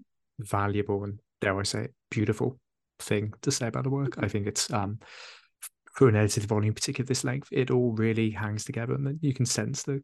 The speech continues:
collaboration that's, um, gone into that. So I really commend you for that,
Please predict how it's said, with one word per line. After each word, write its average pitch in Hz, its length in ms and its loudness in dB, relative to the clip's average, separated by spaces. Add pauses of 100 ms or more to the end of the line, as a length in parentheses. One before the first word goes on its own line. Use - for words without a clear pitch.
(120)
collaboration 117 500 2
that's, - 440 -2
um, 101 280 -2 (360)
gone 104 180 2
into 107 220 -2
that. 131 140 0
So 123 100 -2
I 110 40 0
really 104 160 2
commend 107 300 -4
you 123 60 0
for 127 140 -4
that, 131 200 0